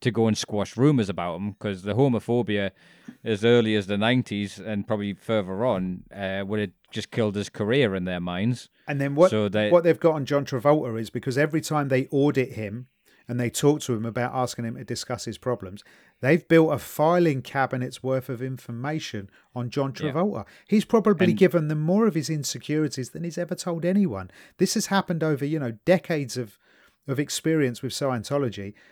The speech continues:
Speaker 2: So they could destroy him with this information.
Speaker 1: And you, and you have Marty Rathbone, who's a name I don't believe we've mentioned yet, who's, like, one of the second in command to Miscavige, is told to go and put a black P R team, uh, file on Travolta.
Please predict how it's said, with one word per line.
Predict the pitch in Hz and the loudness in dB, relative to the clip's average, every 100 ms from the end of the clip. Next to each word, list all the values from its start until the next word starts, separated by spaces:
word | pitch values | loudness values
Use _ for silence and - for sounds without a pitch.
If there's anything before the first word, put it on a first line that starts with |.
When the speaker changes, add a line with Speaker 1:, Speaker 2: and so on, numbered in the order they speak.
| _ | _
Speaker 2:
So | - 170 | 2 2
they | - 220 | 4 0
could | 214 180 | 0 -6
destroy | - - - - 185 226 208 | -6 -4 -4 0 2 4 2
him | 127 95 85 _ | 0 -10 -14 _
with | 117 104 | -10 -8
this | 104 - | -8 -6
information. | 101 110 95 95 - 90 98 | -8 -8 -10 -10 -14 -16 -8
Speaker 1:
And | 117 113 | 0 2
you, | 110 - | 0 0
and | 110 | 0
you | 107 | 2
have | 113 104 | 2 0
Marty | 107 113 101 98 | 4 4 2 0
Rathbone, | 101 135 - - 90 90 92 | -2 -2 -4 -8 -6 -4 -6
who's | 101 98 | -6 -4
a | 101 | -2
name | 107 95 | 0 0
I | 92 | -2
don't | 104 104 90 _ | -4 -4 -6 _
believe | 98 95 90 | -8 -8 -6
we've | 90 - | -8 -4
mentioned | 110 - - 87 87 - _ _ | -2 -4 -6 -12 -12 -16 _ _
yet, | 92 90 85 - - | -10 -8 -8 -14 -10
who's, | 104 95 | -6 -4
like, | 95 92 | -6 -4
one | 101 | -4
of | 95 | -4
the | 101 | -6
second | - 127 117 | -4 -2 0
in | 107 104 | 0 0
command | 98 104 104 | -2 0 0
to | 95 | -2
Miscavige, | 98 110 - 80 82 87 - _ - _ | -4 -4 -6 -10 -10 -14 -18 _ -20 _
is | 107 113 | -2 -2
told | - 113 98 | 2 0 2
to | 98 | 0
go | 110 | 2
and | 104 | 2
put | 120 | -2
a | 104 | -4
black | 101 110 - | -4 -6 -6
P | - 107 | -4 -2
R | 107 110 92 - _ | 0 -2 -4 -10 _
team, | - 90 92 98 - - | -12 -8 -6 -6 -8 -12
uh, | 98 90 87 | -6 -4 -6
file | 85 98 87 90 98 - | -6 -4 -2 -2 -4 -4
on | 98 98 98 | -2 -2 -2
Travolta. | 95 110 127 117 90 | -2 0 0 -2 -8